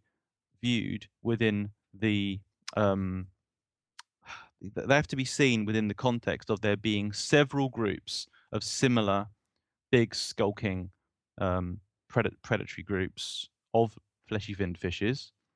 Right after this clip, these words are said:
all of which have got, like, you know, quite muscular, maneuverable forelimbs. Hypothetically, why couldn't, say, rhizodonts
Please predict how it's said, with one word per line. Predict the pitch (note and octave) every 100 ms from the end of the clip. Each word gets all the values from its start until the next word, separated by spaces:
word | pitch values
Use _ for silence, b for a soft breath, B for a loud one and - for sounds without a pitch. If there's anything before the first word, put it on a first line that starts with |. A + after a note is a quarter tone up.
| _ _ _
all | D3+ D3+ A#2
of |
which | G2 G2 - -
have | G#2 -
got, | - F2
like, | F2
you | F#2+
know, | F2+
quite | - -
muscular, | G#2 G2+ - - G#2 G#2 G2+ - -
maneuverable | G#2+ G#2 G2 G2+ F#2+ F#2 -
forelimbs. | - G#2+ F2 F2 A2+ - B B B B _ -
Hypothetically, | F3 E3 C#3+ B3 A3 C3 - G2+ A2 -
why | C3 D3+ D3+
couldn't, | - F3+ A2 F2
say, | A2 G2 F2+
rhizodonts | G2 G#2+ G#2 G2 F#2+ F#2 F2+ - - -